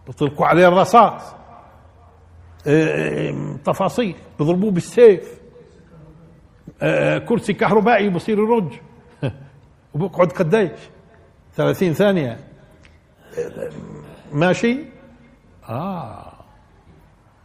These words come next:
لا، بدهم، بدهم. لأنه هم بيعرفوا إنه أنا بدي الجمهور يكون شاعر بالرهبة.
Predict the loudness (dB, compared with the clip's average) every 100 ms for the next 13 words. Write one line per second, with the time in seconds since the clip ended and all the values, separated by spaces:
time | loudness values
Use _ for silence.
0 | -6 -2 0 0 -6 -8 -6 -6 -8 0
1 | 2 2 0 -4 -14 -20 -20 -20 -20 -20
2 | _ -8 -4 -4 -2 -2 0 -2 -2 -4
3 | -6 -10 -10 -14 -20 -20 _ _ _ _
4 | -8 -4 -4 -4 -2 -2 -2 -4 -4 -2
5 | -2 -2 -4 -2 0 0 0 -2 -4 -10
6 | -20 -20 -20 -12 -8 -2 -2 2 2 2
7 | 0 -2 -6 -20 -20 -20 -20 -20 -20 -20
8 | -20 -12 -4 0 2 0 0 -4